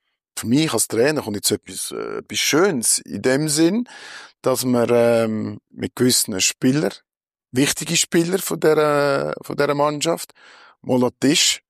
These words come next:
sitzt und die nächsten anderthalb Jahre oder ein Jahr auch ausnützt als Trainer und auch Jüngere mal lässt laufen, zum schauen, sind die schon so weit?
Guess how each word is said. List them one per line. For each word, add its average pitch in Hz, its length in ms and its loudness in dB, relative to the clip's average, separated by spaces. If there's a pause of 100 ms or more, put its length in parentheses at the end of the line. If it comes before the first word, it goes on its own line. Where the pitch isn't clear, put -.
sitzt - 640 -2 (1080)
und 123 200 -2
die 120 60 0
nächsten 127 500 2 (180)
anderthalb 120 600 0
Jahre 135 380 2 (640)
oder 104 240 -4
ein 107 100 4 (100)
Jahr 147 500 2 (480)
auch 117 220 -2
ausnützt 175 920 0 (800)
als - 200 0
Trainer 170 560 2 (640)
und 131 180 2
auch 127 120 2
Jüngere 165 680 2 (320)
mal 127 200 2
lässt 120 260 2
laufen, 120 600 0 (220)
zum 131 240 0
schauen, 143 320 0
sind 127 360 -4
die 160 80 -6
schon 175 140 0
so 202 180 2
weit? - 380 -2